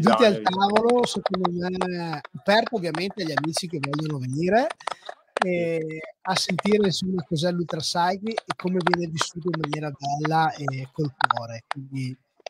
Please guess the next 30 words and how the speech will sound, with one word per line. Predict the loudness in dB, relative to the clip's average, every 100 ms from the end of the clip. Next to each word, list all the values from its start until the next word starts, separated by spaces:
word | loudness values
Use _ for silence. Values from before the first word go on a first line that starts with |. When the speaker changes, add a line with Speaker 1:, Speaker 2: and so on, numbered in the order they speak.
| _ _ -20 _ -16 4
Speaker 2:
tu | 10 12
organizza | 12 8 4 6 4 4 2
che | 2
noi | 0 0
ci | 0
siamo, | -2 -4 -6 -10
ok? | -10 -4 -2 -2 -4 -4 4
Speaker 1:
Ottimo. | 4 4 0 -10 -12 -20 -20 _ _ -20
Speaker 2:
<laughs> | -18 -16 -16 -18 _ -20 -20 -6
Roberto, | 4 10 10 10 6 -2 -4 _ _ _ _ -2
grazie | 2 6 4 6 6
Speaker 1:
Grazie |
Speaker 2:
mille | 6 4 2 2
Speaker 1:
mille. | 2 2 0 _
Speaker 2:
e | -2 0 0 -2
una | -2 0
buona | 0 -2
serata. | -4 -4 -4 -6 -8 -6 -8 _ -12 -12 _ -12 -2
Speaker 1:
Buona | 2
Speaker 2:
Ciao | 2
a |
Speaker 1:
serata. | 2 0 -2
Speaker 2:
tutti. | -8 -8 -10 _ 0
Speaker 1:
Ciao, | 2 2
Speaker 2:
Grazie. | -2 -6 -10
Speaker 1:
ciao, | -8
grazie. | -8 -10 _ _
Ciao | -8
a | -8
tutti. | -10 -20